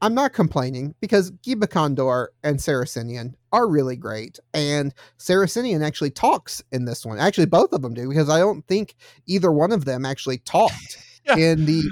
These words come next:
Speaker 2: Uh, uh,
Speaker 1: episodes
Speaker 2: yeah, I
Speaker 1: that
Speaker 2: think
Speaker 1: they were in. <laughs>
Speaker 2: Geba Condor,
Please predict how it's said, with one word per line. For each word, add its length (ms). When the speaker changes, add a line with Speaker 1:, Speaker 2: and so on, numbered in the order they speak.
Speaker 2:
Uh, 40
uh, 60
Speaker 1:
episodes 280
Speaker 2:
yeah, 140
I 80
Speaker 1:
that 60
Speaker 2:
think 100
Speaker 1:
they 100
were 200
in. 120
<laughs> 0
Speaker 2:
Geba 280
Condor, 800